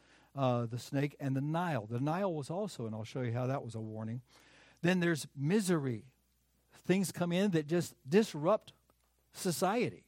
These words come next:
disrupt your life. Of the frogs, the mosquitoes or gnats,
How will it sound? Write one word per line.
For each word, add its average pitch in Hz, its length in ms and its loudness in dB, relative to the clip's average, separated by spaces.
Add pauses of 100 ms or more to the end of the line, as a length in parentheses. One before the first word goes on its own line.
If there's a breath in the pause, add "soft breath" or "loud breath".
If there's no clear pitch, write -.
disrupt 185 440 -6
your 175 120 -4
life. 175 320 -4 (360 loud breath)
Of 147 220 -4
the 120 80 -8
frogs, 160 600 -2 (100)
the 143 80 -4
mosquitoes 151 640 2
or 139 100 0
gnats, 127 540 -2